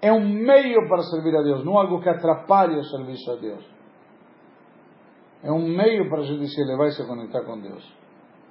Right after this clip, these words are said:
Através, eu contemplando a natureza, consigo ver Deus.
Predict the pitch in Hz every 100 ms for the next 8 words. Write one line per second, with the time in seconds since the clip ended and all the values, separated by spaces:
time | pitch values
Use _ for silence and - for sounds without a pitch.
0 | _ - _ - 135 127 156 165 226 175
1 | 151 170 175 175 170 143 165 156 170 147
2 | 196 233 208 185 156 180 202 170 151 147
3 | 151 143 139 139 123 117 - -